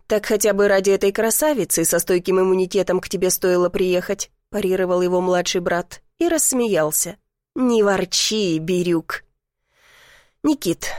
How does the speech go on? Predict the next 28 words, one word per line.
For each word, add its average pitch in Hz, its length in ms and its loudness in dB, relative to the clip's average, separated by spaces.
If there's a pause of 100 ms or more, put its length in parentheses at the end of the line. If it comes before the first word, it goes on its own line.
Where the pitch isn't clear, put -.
знал 339 320 2
бы 233 120 2
ты, 208 140 0
как 208 160 0
меня 208 240 4
выматывает 202 640 2
этот 196 300 -2
ажиотаж 196 540 0
вокруг 196 360 -2
меня", 190 440 0
выдохнул 190 540 2
Андрей, 185 340 2
уже 180 200 0
сидя 180 280 -2
в 175 40 -2
машине. 175 600 -2 (800)
"Я 240 220 2
и 247 40 2
раньше 285 340 2
не 180 120 4
особо 185 300 0
людей 180 300 2
любил, 180 460 0
а 226 140 -2
уж 220 160 -4
сейчас-то 285 600 -2
и 254 120 0
подавно. 170 800 -4